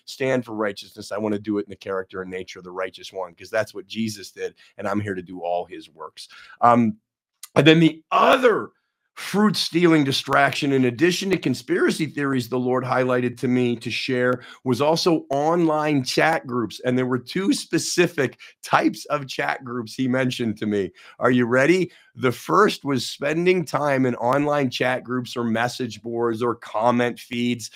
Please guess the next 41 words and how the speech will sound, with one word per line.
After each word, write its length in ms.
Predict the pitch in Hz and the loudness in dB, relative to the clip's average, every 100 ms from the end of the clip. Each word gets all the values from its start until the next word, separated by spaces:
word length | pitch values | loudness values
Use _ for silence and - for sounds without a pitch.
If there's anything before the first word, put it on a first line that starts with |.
| - - | -20 -4
That's 180 | 123 - | -4 -2
all, 420 | 117 123 120 117 | 2 4 4 0
all 400 | - 117 120 113 | -4 -2 0 0
for 180 | 110 123 | -2 -6
me 380 | 113 127 120 110 | 0 2 2 -2
came 280 | - 120 113 | -4 -2 0
under 240 | 113 107 | -2 -2
him 200 | 110 113 | -4 -6
saying 320 | 110 120 107 | -4 -4 -4
chat 320 | - 110 107 104 | -6 -6 -6 -10
group, 240 | 95 92 | -14 -12
and 100 | 101 | -8
it 60 | 101 | -4
all, 280 | 104 98 95 _ | -4 -6 -12 _
it, 200 | 104 110 | -14 -14
it 200 | 107 107 | -16 -14
was 140 | 101 | -8
all 220 | 104 110 101 | -2 -2 -2
these 200 | 90 - | -8 -14
things. 240 | 92 90 - - - - | -16 -16 -20 -20 -20 0
The 80 | 131 | 2
first 420 | 127 - 180 - | 2 6 6 6
one 180 | 254 196 | 2 2
to 60 | 170 | 2
be 160 | 156 | 2
wary 420 | 139 143 139 135 135 | 2 2 4 6 6
of 220 | 131 127 - | 4 2 -10
is 160 | - 113 | -6 -6
spending 460 | - 151 156 151 131 | -2 2 4 2 0
time 400 | 139 143 139 127 | 2 2 4 2
in 80 | |
online 360 | 120 120 113 104 | 2 0 0 -2
chat 380 | - 147 147 - | -2 0 0 -2
groups, 420 | 135 139 127 - - | -6 -4 -6 -10 -10
uh, 320 | 95 87 90 - | -10 -10 -14 -14
comment 520 | - 143 143 139 135 | -2 2 4 2 -2
feeds, 540 | - 123 127 127 123 - | -8 -8 -4 -2 -4 -10
and, 320 | 104 98 92 85 | -12 -10 -10 -12
and 280 | 92 90 | -12 -6
message 480 | 98 131 139 147 120 117 | 0 2 2 -2 -6 -2
boards 280 | 131 123 | 0 0